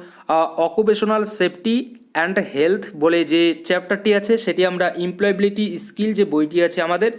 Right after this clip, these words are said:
সেই বইয়েতে কিন্তু আমরা পেয়ে যাব, ওকে? যারা পড়েছো তারা অবশ্যই বুঝতে হয়তো পারছো, ওকে? তো অকুপেশনাল সেফটি অ্যান্ড হেলথ যে চ্যাপ্টারটি আছে, সেটি কিন্তু আমরা এই এমপ্লয়াবিলিটি যে স্কিল বইটি আছে আমাদের, সেটির মধ্যে পেয়ে যাচ্ছি।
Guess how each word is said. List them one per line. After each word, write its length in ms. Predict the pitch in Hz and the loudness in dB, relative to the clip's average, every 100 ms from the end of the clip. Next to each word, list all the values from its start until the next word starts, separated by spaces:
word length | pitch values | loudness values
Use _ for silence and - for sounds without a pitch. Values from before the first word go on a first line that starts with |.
| - | -8
সেই 320 | - 175 190 | -6 0 0
বইয়েতে 460 | 147 165 180 190 | 2 2 2 0
কিন্তু 220 | 190 190 180 | -2 0 0
আমরা 220 | 175 214 | 2 -2
পেয়ে 280 | 214 165 151 | 0 0 2
যাব, 200 | 135 143 | 0 2
ওকে? 440 | 151 208 214 - - - _ - | 0 0 -2 -6 -20 -20 _ -4
যারা 480 | 143 170 180 185 - | 0 2 2 -2 -2
পড়েছো 480 | 175 190 202 208 208 | 2 2 2 0 0
তারা 240 | 202 180 | 2 2
অবশ্যই 360 | 165 165 175 196 | 2 0 0 0
বুঝতে 380 | 160 156 156 170 | 0 -4 0 2
হয়তো 220 | 156 156 | 2 -2
পারছো, 440 | - 143 135 - | -4 -4 -4 -6
ওকে? 300 | 139 160 208 - - - - _ | -6 -6 -8 -10 -20 -20 -20 _
তো 80 | - | 0
অকুপেশনাল 800 | 147 - 226 214 214 226 226 233 | 0 0 0 0 0 0 0 0
সেফটি 440 | 220 - 180 - 220 | -2 -2 -2 0 0
অ্যান্ড 200 | 208 196 | 0 -2
হেলথ 420 | - 147 202 - | 0 0 0 -2
যে 180 | - 170 | -4 -2
চ্যাপ্টারটি 560 | 170 151 160 160 180 | -2 -2 -2 0 0
আছে, 280 | 180 - 269 - _ _ | 0 -2 -6 -10 _ _
সেটি 220 | - 170 175 | -4 -2 0
কিন্তু 260 | 196 202 | 0 2
আমরা 480 | 185 185 233 - - | 2 2 -2 -4 -8
এই 240 | 156 180 165 | -2 0 0
এমপ্লয়াবিলিটি 640 | 165 160 196 190 202 214 | 0 0 0 2 0 0
যে 220 | 180 180 | 2 2
স্কিল 420 | 151 - - 240 226 | 2 -2 -2 0 2
বইটি 360 | 170 147 160 | 2 2 0
আছে 180 | 151 156 | 0 0
আমাদের, 360 | 156 165 233 269 | -2 -2 -4 -4
সেটির 360 | - 156 156 | -4 -2 -2
মধ্যে 220 | 156 156 | -2 -4
পেয়ে 180 | 170 170 | -2 0
যাচ্ছি। 400 | 165 170 - - | 0 -2 -4 -10